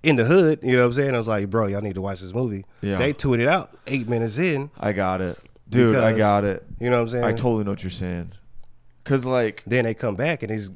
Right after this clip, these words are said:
Speaker 1: the dude is beating his fucking brains in with a bat.
Speaker 2: <laughs>
Speaker 1: It's like,
Speaker 2: And
Speaker 1: "What the
Speaker 2: they're like,
Speaker 1: fuck's
Speaker 2: they're
Speaker 1: going
Speaker 2: like,
Speaker 1: on?"
Speaker 2: "This
Speaker 1: Yeah.
Speaker 2: is sweet."
Speaker 1: It's like, nah, you,
Speaker 2: Yeah.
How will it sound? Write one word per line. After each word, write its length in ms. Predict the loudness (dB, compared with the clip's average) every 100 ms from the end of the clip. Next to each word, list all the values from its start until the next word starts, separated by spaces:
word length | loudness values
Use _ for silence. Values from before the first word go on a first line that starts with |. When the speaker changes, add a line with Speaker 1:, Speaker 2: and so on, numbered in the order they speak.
| -10
Speaker 1:
the 100 | -8
dude 280 | 0 0 2
is 100 | 0
beating 220 | -4 -4
his 120 | -6
fucking 280 | -4 -4 -4
brains 280 | -2 -2 -2
in 100 | 2
with 180 | 4 4
a 60 | 6
bat. 240 | 4 4 2
Speaker 2:
<laughs> 40 |
Speaker 1:
It's 120 | -4
like, 100 | 0
Speaker 2:
And 80 | 4
Speaker 1:
"What 60 | 6
the 60 | 6
Speaker 2:
they're 40 | 6
like, 80 | 6
Speaker 1:
fuck's 100 | 6
Speaker 2:
they're 80 | 6
Speaker 1:
going 180 | 8 6
Speaker 2:
like, 40 |
Speaker 1:
on?" 60 | 6
Speaker 2:
"This 160 | 4
Speaker 1:
Yeah. 60 | 0
Speaker 2:
is 60 | -4
sweet." 360 | -4 -4 -6 -10 -16 -10
Speaker 1:
It's 200 | -10 -8
like, 200 | -12 -12
nah, 120 | -8
you, 100 | -4
Speaker 2:
Yeah. 240 | -4 -4